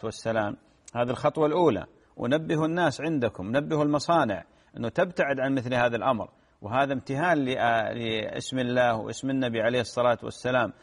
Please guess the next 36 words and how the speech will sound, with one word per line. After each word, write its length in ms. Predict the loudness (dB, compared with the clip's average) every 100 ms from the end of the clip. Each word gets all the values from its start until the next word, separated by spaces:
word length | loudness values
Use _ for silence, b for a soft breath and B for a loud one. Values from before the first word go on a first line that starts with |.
| b b
والله 320 | -4 2 4 4
تعالى 420 | 2 2 2 2
يقول: 400 | -2 0 0 0 b b b b 0
"ذلك 420 | 4 4 2 0
ومن 300 | -2 0 -2
يعظم 520 | -2 0 0 -2 -6
شعائر 720 | -4 -2 0 4 2 2 0
الله 380 | 2 4 4 2
فإنها 400 | 0 -2 0 -2
من 140 | -2
تقوى 300 | 0 -2 0
القلوب." 460 | -2 0 2 2 0 -6 b b -6
قل 100 | -2
جل 220 | 2 4
وعلا: 480 | 4 4 4 4 4
"ذلك 260 | 2 -2
ومن 260 | -2 -2 -2
يعظم 500 | -2 0 0 -2 -4
حرمات 500 | -2 0 2 0 0
الله 280 | 2 2 2
فهو 260 | 2 0
خير 320 | 0 0 0
له 300 | 0 2 0
عند 200 | 0 2
ربه." 380 | 4 4 2 -8 -12 b b b
وأغلب 360 | -2 0 0 0
الناس 300 | 0 -2 -2
ما 140 | -4
ينتبه 340 | -2 -2 0 0
لهذا، 400 | 0 0 -2 -4
نبهوهم 640 | -4 -2 0 2 2 2
بارك 300 | 4 2 0
الله 180 | -2 -2
فيك. 200 | -4 -6
الأمر 280 | -4 -2 -4
الثاني، 520 | 0 2 2 0